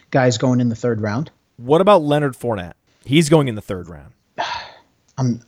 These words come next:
Speaker 1: I'm not interested in Fournette.
Speaker 2: You're not interested in Leonard Fournette? Really?
Speaker 1: No, he's on the fade list.
Speaker 2: He's on the fade list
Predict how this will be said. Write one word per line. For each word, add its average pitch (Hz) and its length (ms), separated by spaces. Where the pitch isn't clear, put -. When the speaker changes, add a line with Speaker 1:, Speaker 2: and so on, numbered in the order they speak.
Speaker 1:
I'm 135 120
not 123 180
interested 107 500
in 101 120
Fournette. 98 440
Speaker 2:
You're 135 200
not 131 440
interested 156 440
in 117 80
Leonard 113 240
Fournette? 101 400
Really? 113 640
Speaker 1:
No, 113 180
he's 120 240
on 131 140
the 117 80
fade 101 320
list. - 420
Speaker 2:
He's 147 320
on 151 220
the 143 100
fade 165 440
list 214 500